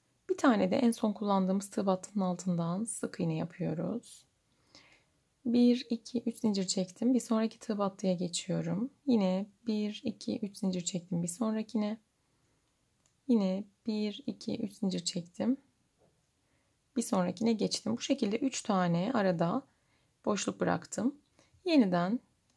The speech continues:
bir defa doluyorum. Sıradaki tığ battının altından girdim. Önce bir,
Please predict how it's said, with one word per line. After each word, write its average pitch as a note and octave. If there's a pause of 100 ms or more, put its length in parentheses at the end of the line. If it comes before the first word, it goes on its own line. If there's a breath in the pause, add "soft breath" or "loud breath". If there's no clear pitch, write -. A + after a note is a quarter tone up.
(140)
bir A#3+
defa A3+
doluyorum. A3
Sıradaki G3
tığ A3+
battının A3+
altından G#3
girdim. A3 (480 loud breath)
Önce G3+
bir, G3